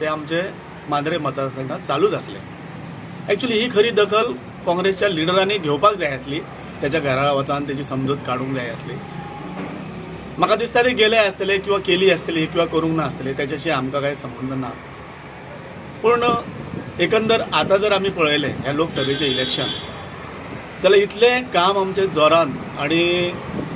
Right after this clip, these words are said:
बऱ्यापैकी चलता की वचात त्या घरान डोर टू डोर करतना आमकां इतको उत्कृश्ट प्रतिसाद मेळटा. जरी इवन आमकां ही तिकीट भाई कलमां खातीर लेट दिली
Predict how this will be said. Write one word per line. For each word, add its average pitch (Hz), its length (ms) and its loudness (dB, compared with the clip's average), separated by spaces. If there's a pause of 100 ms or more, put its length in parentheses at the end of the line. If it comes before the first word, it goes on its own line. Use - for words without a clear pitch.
(420)
बऱ्यापैकी 180 420 4
चलता 135 340 -2 (280)
की 160 120 2 (100)
वचात 151 280 2 (120)
त्या 175 120 0
घरान 135 300 -2 (340)
डोर 139 240 2
टू 160 80 0
डोर 147 280 0
करतना 135 340 -2
आमकां 127 280 -6
इतको 139 180 -6
उत्कृश्ट 185 420 -6 (120)
प्रतिसाद 160 580 -4
मेळटा. 135 280 -4 (1200)
जरी 185 200 6 (160)
इवन 202 340 4 (120)
आमकां 180 380 2
ही 165 160 2 (120)
तिकीट 165 400 0 (180)
भाई 131 240 2
कलमां 151 340 2 (100)
खातीर 151 240 -2 (160)
लेट 226 260 8
दिली 156 200 -2